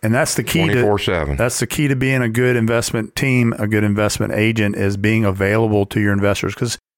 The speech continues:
Speaker 1: like Michael said when he was here that time, he says, "Sometimes I'll have sleepless nights." And he goes, "Brett, I'll, I'll pick up the phone and I'll call you and you'll answer. And by the time I'm done talking to you, I feel better and I go to sleep."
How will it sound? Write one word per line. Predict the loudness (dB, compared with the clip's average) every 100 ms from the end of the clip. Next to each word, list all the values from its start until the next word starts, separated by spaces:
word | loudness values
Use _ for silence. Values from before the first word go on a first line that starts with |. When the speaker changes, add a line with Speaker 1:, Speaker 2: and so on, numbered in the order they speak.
| _
Speaker 1:
like | -2 2
Michael | 0 0 -2
said | 0 0
when | 2
he | 2
was | 2
here | 0 0
that | -2
time, | -2 0
he | 0
says, | 0 0 0 -2
"Sometimes | -2 0 0 0
I'll | 0
have | 0
sleepless | 0 -2 -2 -2
nights." | -2 -2 -6 -18 _ _ _ _ _
And | 0
he | 2
goes, | 0
"Brett, | 0 0 2
I'll, | 0 0
I'll | -2
pick | 0 0
up | -2
the | -2
phone | 0 0
and | 0
I'll | 0
call | 0 0
you | 2 2
and | 2
you'll | 2 2
answer. | 0 -2 -6 -10 _ _ _ _
And | -2 0 0 0
by | 0
the | 0
time | 0 2
I'm | 2 0 -2
done | -2 -2
talking | 2 2 0 0
to |
you, | 0 0
I |
feel | 0 -2
better | 0 0
and | 0
I | 0
go | 0
to |
sleep." | 0 0 -2